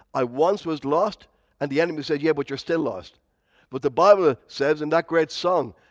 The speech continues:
Amazing Grace, that "I once was lost, but now I am found." I don't live in the past. Now, my past ex-, explains how I got here, but it need not determine my future. Philippians three thirteen says,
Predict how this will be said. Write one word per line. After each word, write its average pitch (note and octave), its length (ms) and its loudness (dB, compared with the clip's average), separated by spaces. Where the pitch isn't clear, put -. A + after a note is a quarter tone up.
Amazing C#3+ 440 -4
Grace, D3+ 260 0
that C3 120 -4
"I C3 80 -2
once D3+ 400 2
was C#3 160 -8
lost, F3 380 -2
but B2+ 180 -6
now D#3 400 0
I D#3 320 2
am C#3+ 340 -2
found." D3 420 0
I C3+ 120 0
don't F3 440 0
live D#3 160 -4
in C3 100 -10
the A2 100 -10
past. E2+ 380 -18
Now, C#3 80 -2
my D#3 180 2
past G#3 480 -6
ex-, D#3 240 -10
explains E3 580 -4
how D3 140 -4
I C3+ 60 -4
got C#3 240 -4
here, B2 240 -10
but C3 120 -6
it C#3 160 -6
need E3 240 -6
not C3 180 -2
determine A#2 500 -8
my G2+ 120 -12
future. G2 460 -16
Philippians E3 460 -4
three E3 180 -6
thirteen C#3+ 400 -6
says, F#2+ 320 -14